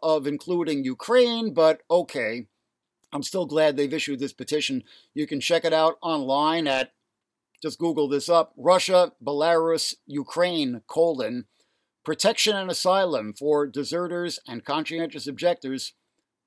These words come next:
to military service, quote unquote. And what makes this so important is that it undermines not only Putin's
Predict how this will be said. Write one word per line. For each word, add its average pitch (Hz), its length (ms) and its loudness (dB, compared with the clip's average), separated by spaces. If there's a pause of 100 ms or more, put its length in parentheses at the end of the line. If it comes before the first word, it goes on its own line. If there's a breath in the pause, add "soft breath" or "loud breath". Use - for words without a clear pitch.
(120)
to 135 80 -10
military 151 400 -2
service, 143 580 -2 (640)
quote 143 160 -6
unquote. 101 360 -6 (1000)
And 202 300 4
what 202 280 4
makes 262 260 4
this 294 180 -2
so 233 280 4
important 170 680 0 (680)
is 185 220 2
that 190 140 0
it 196 180 -2
undermines 190 840 2 (300)
not 226 360 4 (120)
only 214 640 2 (200)
Putin's 185 520 -6